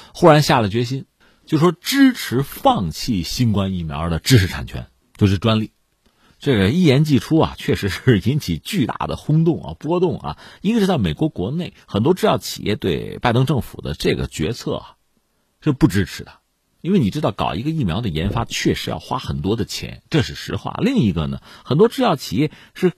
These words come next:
靠这个疫苗赚一笔大的。前一阵儿和大家不是聊过了吗？很多丑恶的嘴脸你看得很清楚，比如说像啊，就美国的企业吧，和南美一些国家，阿根廷啊、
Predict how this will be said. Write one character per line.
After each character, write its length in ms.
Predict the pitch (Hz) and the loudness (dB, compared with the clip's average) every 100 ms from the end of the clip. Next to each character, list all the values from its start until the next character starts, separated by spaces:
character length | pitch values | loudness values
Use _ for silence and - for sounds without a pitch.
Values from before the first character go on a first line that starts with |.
| _ | _
靠 340 | - 220 165 | 2 4 6
这 80 | 143 | 4
个 80 | 160 | 0
疫 100 | 180 | 2
苗 280 | 113 151 135 - | 2 0 -4 2
赚 320 | 269 180 117 | 4 4 2
一 60 | |
笔 160 | 123 80 | -4 -4
大 260 | 147 262 - | -4 -6 -8
的。 140 | - - _ _ _ | -10 -20 _ _ _
前 240 | - 143 | -2 2
一 20 | 175 | 4
阵 100 | 151 | 2
儿 40 | |
和 80 | 147 | 2
大 100 | 139 | -2
家 140 | 143 | 0
不 100 | 143 | 0
是 100 | 143 | 2
聊 300 | 101 78 78 | 2 2 0
过 180 | 135 151 | 0 2
了 60 | 107 | 2
吗？ 100 | 92 | 2
很 140 | 92 | 0
多 140 | 143 | 0
丑 220 | 180 - 82 | -2 -2 2
恶 120 | 135 | 2
的 100 | 110 | 2
嘴 140 | - | 2
脸 160 | 123 104 | 2 2
你 60 | |
看 180 | 78 - | 0 -4
得 60 | 92 | -6
很 100 | 64 | -8
清 240 | - 143 | -6 -4
楚， 100 | 123 | -4
比 140 | - 90 | -4 -2
如 120 | 165 | 0
说 180 | 196 - - - | 0 -2 -12 -20
像 260 | - 120 87 | -6 -4 -2
啊， 240 | 76 - - | -6 -8 -2
就 100 | 170 | 4
美 220 | 131 92 | 4 6
国 100 | 131 | 4
的 100 | 160 | 4
企 220 | - - | 0 -8
业 160 | 107 92 | -8 -8
吧， 160 | - _ _ _ _ | -10 _ _ _ _
和 120 | 151 | 0
南 220 | 143 139 | 4 6
美 160 | 165 92 | 6 4
一 20 | |
些 140 | 95 | 2
国 180 | 107 92 | 0 0
家， 80 | 87 - | 0 -2
阿 100 | 113 | -2
根 240 | 117 110 | 0 0
廷 220 | 87 87 | 0 -2
啊、 140 | 117 | -2